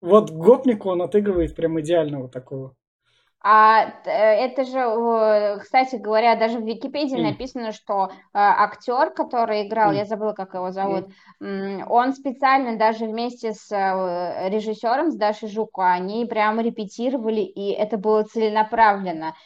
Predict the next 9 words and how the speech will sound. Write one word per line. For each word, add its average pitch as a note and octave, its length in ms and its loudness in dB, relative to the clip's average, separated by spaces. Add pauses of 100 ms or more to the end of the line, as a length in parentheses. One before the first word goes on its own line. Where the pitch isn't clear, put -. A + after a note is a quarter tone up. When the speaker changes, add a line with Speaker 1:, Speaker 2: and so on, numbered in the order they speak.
Speaker 2:
Его G#3 240 2
учили G#3+ 560 -2
гэкать, G#3+ 720 -2
э, G3+ 280 -2
и F#3+ 560 -2 (180)
вот G3 140 -8
эта G#3 220 -4
вот, F#3 280 -6
эм, D3+ 800 -10